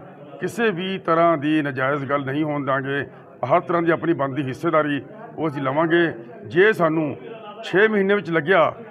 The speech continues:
ਕਿ ਇਹੋ ਜਿਹੀ ਹਿੱਸੇਦਾਰੀ ਸਾਨੂੰ ਨਹੀਂ ਮਿਲ ਰਹੀ, ਤਾਂ ਅਸੀਂ ਛੇ ਮਹੀਨੇ ਬਾਅਦ ਆਪਣੇ ਸਮਾਜ ਨੂੰ ਹੋਰ ਸੰਗਠਿਤ ਕਰਕੇ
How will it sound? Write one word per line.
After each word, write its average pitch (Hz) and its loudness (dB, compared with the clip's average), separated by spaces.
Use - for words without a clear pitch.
ਕਿ 185 4
ਇਹੋ 190 4
ਜਿਹੀ 185 0
ਹਿੱਸੇਦਾਰੀ 185 2
ਸਾਨੂੰ 175 2
ਨਹੀਂ 151 0
ਮਿਲ 208 2
ਰਹੀ, 156 0
ਤਾਂ 175 4
ਅਸੀਂ 175 2
ਛੇ 175 2
ਮਹੀਨੇ 165 2
ਬਾਅਦ 139 2
ਆਪਣੇ 165 2
ਸਮਾਜ 143 2
ਨੂੰ 139 -4
ਹੋਰ 196 4
ਸੰਗਠਿਤ 165 -2
ਕਰਕੇ 139 -2